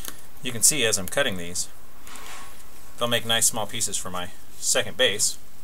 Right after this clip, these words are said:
and I always keep the scraps so that I can come back and do more with it later. I have yet to find a useless piece of leftover duck board. All right, so in this case you can see I've got the smooth edges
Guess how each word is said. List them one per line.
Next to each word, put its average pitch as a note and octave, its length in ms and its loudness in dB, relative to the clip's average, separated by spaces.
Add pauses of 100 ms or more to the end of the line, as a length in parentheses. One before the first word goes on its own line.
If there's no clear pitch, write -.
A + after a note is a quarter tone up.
(840)
and A2 80 0
I A#2 100 4
always G#2 200 4
keep B2 180 0
the - 100 0
scraps - 420 2
so - 80 -2
that - 100 -4
I F#2+ 100 0
can G2 100 -2
come G2 160 -2
back F#2 300 -2
and D2 120 -4 (1600)
do A2+ 100 -2
more G#2 180 0
with F#2+ 140 -2
it - 60 2
later. A#2+ 320 2 (1900)
I - 60 -4
have E2 120 -4
yet A2+ 200 2
to - 80 -2
find F#2+ 320 8
a F2+ 40 -4
useless G2+ 400 0
piece - 320 0
of E2+ 200 -2 (320)
leftover G2 320 -2
duck F2+ 240 0
board. - 180 0 (1800)
All - 80 0
right, - 120 0 (180)
so A#2+ 140 -2
in A#2 40 -2
this B2+ 100 2
case B2 240 2
you A2 60 -2
can G2+ 100 -4
see A#2+ 200 0
I've G2+ 80 -2
got A2 200 2
the G2 140 -2 (800)
smooth G#2+ 260 -2
edges C3 360 2